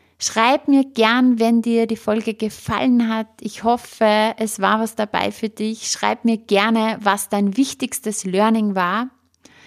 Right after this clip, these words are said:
Ich freue mich natürlich auch sehr, wenn du die Folge mit deinen Freunden teilst, wenn du dir denkst, ja, das könnte für die ein oder andere oder für den ein oder anderen interessant sein, hilfreich sein.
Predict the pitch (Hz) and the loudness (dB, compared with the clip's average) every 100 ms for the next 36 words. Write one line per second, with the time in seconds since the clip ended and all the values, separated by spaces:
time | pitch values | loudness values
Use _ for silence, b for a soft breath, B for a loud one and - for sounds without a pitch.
0 | b b - - 214 247 269 262 247 254 | b b -8 -4 2 4 4 2 0 0
1 | 269 226 - 214 - - 196 214 233 202 | -2 0 -2 -4 -6 -2 2 4 2 2
2 | 214 220 220 220 214 208 185 190 214 220 | 0 0 -2 -2 -4 -4 0 0 0 0
3 | 220 247 233 226 233 226 - 196 226 - | 2 0 -2 0 0 -2 -2 0 0 -2
4 | 214 190 190 190 208 - - 190 214 208 | -2 -2 0 0 -2 -6 -4 0 2 0
5 | 202 185 180 - - 196 220 220 - 220 | -2 -4 -6 -8 -2 0 0 -4 -4 -2
6 | 214 208 208 240 220 - 208 233 220 - | -2 -2 -2 0 -2 0 2 2 2 0
7 | 202 208 208 214 208 - 214 196 - 202 | 2 2 2 0 -2 -4 -4 -4 -2 0
8 | 202 202 - 196 196 202 - 262 269 262 | 2 0 0 -2 0 -2 2 2 2 -2
9 | - 202 208 - - 196 196 202 208 240 | -2 -2 -2 -4 -4 -2 0 -2 0 0
10 | 233 - 202 - - 202 202 202 | -2 -6 -8 -6 -6 -4 -4 -6